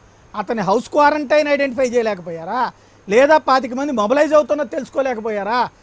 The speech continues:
లేదంటే కనుక హౌసీలు ఆడుకుంటున్నారు, packet ఆడుకుంటున్నారు అన్నది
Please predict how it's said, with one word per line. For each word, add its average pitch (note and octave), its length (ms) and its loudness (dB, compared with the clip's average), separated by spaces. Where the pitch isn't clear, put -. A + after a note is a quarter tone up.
లేదంటే D4+ 400 4
కనుక D4 260 0
హౌసీలు C4+ 640 0
ఆడుకుంటున్నారు, C#4+ 500 -2
packet C#4+ 440 -6
ఆడుకుంటున్నారు C#4 460 -6
అన్నది C4+ 240 -10